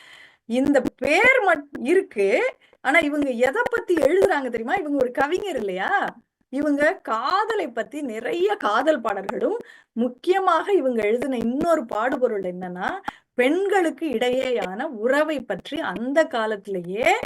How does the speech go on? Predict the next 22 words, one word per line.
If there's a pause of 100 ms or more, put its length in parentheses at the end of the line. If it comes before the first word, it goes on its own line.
(460)
ரொம்ப
தைரியமா,
துணிச்சலாக
எழுதிய
ஒரு
பெண்
கவிஞர்.
இவங்களே
அந்த
உறவுல
இருந்தாங்களா,
இல்ல
எழுத
மட்டும்தான்
செஞ்சாங்களான்னு
தெரியல. (680)
ஆனா,
இவங்க
அந்த
உறவை
பற்றி
எழுதுனாங்க.